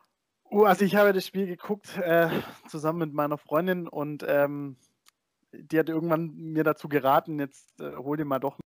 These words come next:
Bier." <laughs> Ähm, der Start war wieder brutal. Natürlich nach vierundzwanzig Sekunden schlägt's da ein.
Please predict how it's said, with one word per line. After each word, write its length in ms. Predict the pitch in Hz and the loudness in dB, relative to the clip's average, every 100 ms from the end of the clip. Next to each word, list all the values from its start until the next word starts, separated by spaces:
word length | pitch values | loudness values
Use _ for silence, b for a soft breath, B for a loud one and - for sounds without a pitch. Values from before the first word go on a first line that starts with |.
| _ | _
Bier." 140 | 185 214 - - - | -2 -2 -10 -12 -2
<laughs> 380 | 202 - 214 - B B B B B | -4 -2 -6 -6 B B B B B
Ähm, 520 | 147 143 143 147 143 _ _ _ | 2 2 2 -4 -8 _ _ _
der 260 | 143 160 | -6 -4
Start 300 | 143 180 180 | 0 0 2
war 160 | 180 170 | 2 4
wieder 120 | 160 | 4
brutal. 680 | - - 170 - 139 196 208 | 2 -8 -8 -4 2 2 2
Natürlich 400 | 170 156 180 165 | -2 -2 -4 0
nach 160 | 165 | -2
vierundzwanzig 640 | - 185 190 175 170 160 151 | -2 -4 -4 0 -2 -2 -10
Sekunden 420 | 151 175 196 180 | -8 -6 -6 -8
schlägt's 400 | 147 160 165 _ | -6 -4 -4 _
da 180 | 143 135 | -2 -2
ein. 320 | 139 208 226 | 0 -2 -4